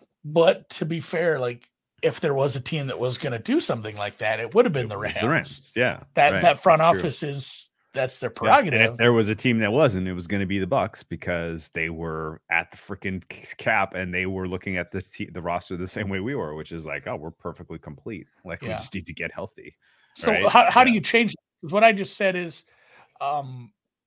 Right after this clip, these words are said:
Speaker 1: uh, to fix that, we're either predicting cluster injuries, which
Speaker 2: Mm,
Speaker 1: impossible.
Speaker 2: forget about it.
Speaker 1: We're,
Speaker 2: <laughs>
Speaker 1: we're, we're, we're predicting, oh, you know what? What if we had said some shit like that? What if the Rams go and get, like, O B J during the season?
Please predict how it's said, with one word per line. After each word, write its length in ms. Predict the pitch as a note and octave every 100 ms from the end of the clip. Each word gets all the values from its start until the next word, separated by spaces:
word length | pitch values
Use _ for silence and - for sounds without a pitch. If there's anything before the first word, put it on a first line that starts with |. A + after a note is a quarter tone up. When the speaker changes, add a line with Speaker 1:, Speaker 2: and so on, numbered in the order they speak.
| _
Speaker 1:
uh, 140 | B2 C#3
to 100 | -
fix 340 | - - G#3+ -
that, 200 | F#3 F3+
we're 140 | E3
either 260 | G3 F#3+ E3
predicting 880 | - - C3 - G3+ G#3 G3+ F#3+ F#3+ - _
cluster 420 | - E3 - C3+
injuries, 440 | A#2+ A2+ A2 D3 D#3
which 240 | G#2+ - A#2+
Speaker 2:
Mm, 280 | G#2+ F2 F#2+
Speaker 1:
impossible. 320 | C3 B2+ G#2+
Speaker 2:
forget 260 | F#2 F2
about 240 | C#3+ C#2+ D2+
it. 100 | - - -
Speaker 1:
We're, 160 | E3 D3+ -
Speaker 2:
<laughs> 200 | - F3
Speaker 1:
we're, 380 | F#3+ F#3+ - C#3+ -
we're, 220 | - G#3 -
we're 120 | F#3+
predicting, 840 | F#3+ F#3 D#3 G#3+ A3+ F#3 D#3+ D#3 - -
oh, 300 | - F#3 C3+
you 180 | G2 E3+
know 100 | E3+
what? 380 | F#3 F#3 - - _ - F#3
What 120 | D4
if 160 | G#4+
we 100 | C4
had 140 | E3+ C#3+
said 240 | - C#3
some 160 | - B2+
shit 240 | - -
like 180 | G#2+ -
that? 220 | F2+ - - - -
What 100 | F4+
if 100 | -
the 100 | F4+
Rams 360 | C4+ E3+ D#3+
go 160 | - C3+
and 120 | D#3
get, 160 | B2+ -
like, 200 | G2 A2+
O 80 | C#3
B 140 | C3
J 280 | - G2+ G#2
during 240 | G2 G2+
the 60 | -
season? 400 | - D#2 -